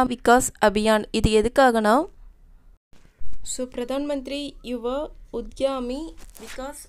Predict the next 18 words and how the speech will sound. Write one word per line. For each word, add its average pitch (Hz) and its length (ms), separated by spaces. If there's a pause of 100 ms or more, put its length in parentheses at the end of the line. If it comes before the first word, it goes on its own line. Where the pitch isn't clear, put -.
(120)
அபியான், 208 540 (260)
இது 233 180
வந்து 240 260
பார்த்தீங்கன்னா, 254 420 (100)
entrepreneurship 254 1040
education, 220 800 (420)
அதாவது 226 560
ஒரு 233 200
தொழில் 269 480
தொடங்குறவங்களுக்கு, 220 880 (200)
இல்ல 240 180
அந்த 262 160
தொழிலை 254 420
கத்துக்கிறவங்களுக்கு 233 840
ட்ரைனிங் 247 400
தர்றது. 202 440 (460)
So, 240 240
அதுக்காக 262 420